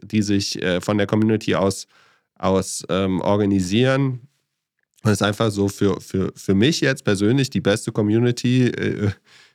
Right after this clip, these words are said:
die, der ich gerade, äh, beigetreten bin. Und ja, ich bin auf dem Ding jeden Tag, sehe alles, wir interagieren viel und haben auch so,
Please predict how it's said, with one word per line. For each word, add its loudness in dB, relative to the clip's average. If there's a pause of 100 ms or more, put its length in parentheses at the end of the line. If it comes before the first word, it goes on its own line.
(180)
die, 2 (400)
der 2
ich -2
gerade, 2
äh, -8 (200)
beigetreten 0
bin. 0
Und -2 (380)
ja, 0
ich -6
bin 0
auf 0
dem 0
Ding 2
jeden 0
Tag, 0 (360)
sehe 2
alles, -2
wir -2
interagieren 0
viel 0 (380)
und 0
haben 0
auch 0
so, 2